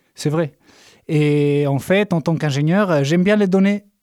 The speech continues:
Et pendant les séances de rééducation, ben, je les avais pas. Alors je me suis dit qu'il y a peut-être quelque chose à faire pour les aider aussi à valoriser leur travail.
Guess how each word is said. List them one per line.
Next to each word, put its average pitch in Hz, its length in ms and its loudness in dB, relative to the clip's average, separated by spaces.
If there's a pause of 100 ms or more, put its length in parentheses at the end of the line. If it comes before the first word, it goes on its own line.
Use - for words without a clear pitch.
Et 254 500 -2
pendant 226 260 2
les 214 120 2
séances 214 280 0
de 202 60 2
rééducation, 190 800 0
ben, 226 200 -2
je 214 140 -2
les 233 140 0
avais 226 160 0
pas. - 260 -6 (800)
Alors 185 180 -2
je 196 120 0
me 196 80 0
suis 208 160 -2
dit 254 180 -4
qu'il 220 140 -2
y 214 40 2
a 208 60 -2
peut-être 233 240 -8
quelque 233 220 -4
chose 214 200 -4
à 196 60 -2
faire 226 260 0
pour 147 300 -2
les 147 200 0
aider 185 260 2
aussi 190 300 -2
à 147 100 -2
valoriser 190 520 2
leur 160 140 0
travail. 143 400 -4